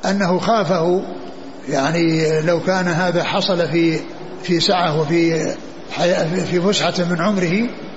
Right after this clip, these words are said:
أنه يخافه، إما أن يخافه على نفسه أو يخاف أن يحصل فتنة، يعني، عظيمة تترتب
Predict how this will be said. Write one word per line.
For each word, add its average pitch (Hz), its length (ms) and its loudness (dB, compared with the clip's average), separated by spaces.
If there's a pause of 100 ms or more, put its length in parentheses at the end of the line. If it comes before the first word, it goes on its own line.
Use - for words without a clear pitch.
(220)
أنه 220 340 4
يخافه، 196 460 0 (600)
إما 208 320 2
أن 185 60 0
يخافه 185 440 2
على 170 200 2
نفسه 247 300 2 (440)
أو 247 120 6
يخاف 208 360 2
أن 202 100 2
يحصل 185 400 0
فتنة، 185 520 0 (440)
يعني، 170 460 0 (100)
عظيمة 180 480 2
تترتب 180 600 0